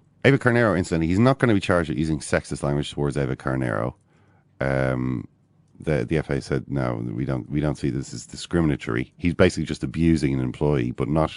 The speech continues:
in any special way because she's a female employee. It's not, it's not sexist. Um, but in the same way with Eva Carneiro,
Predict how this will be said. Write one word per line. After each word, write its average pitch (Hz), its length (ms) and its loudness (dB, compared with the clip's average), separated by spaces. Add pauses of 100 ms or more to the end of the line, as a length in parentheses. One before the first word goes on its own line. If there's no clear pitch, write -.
(120)
in 71 120 -2
any 71 140 -2
special 69 380 -4
way 65 180 -2
because 65 300 -6
she's 67 180 -10
a 64 40 -12
female 73 340 -2
employee. 52 400 -6
It's 53 160 -8
not, 62 200 -6
it's 65 180 -12
not 58 120 -8
sexist. - 440 -6 (640)
Um, 64 520 0 (720)
but 87 240 4 (120)
in 101 100 4
the 98 60 4
same 131 180 4
way 110 140 6
with 90 160 6 (140)
Eva 92 140 2
Carneiro, 80 580 2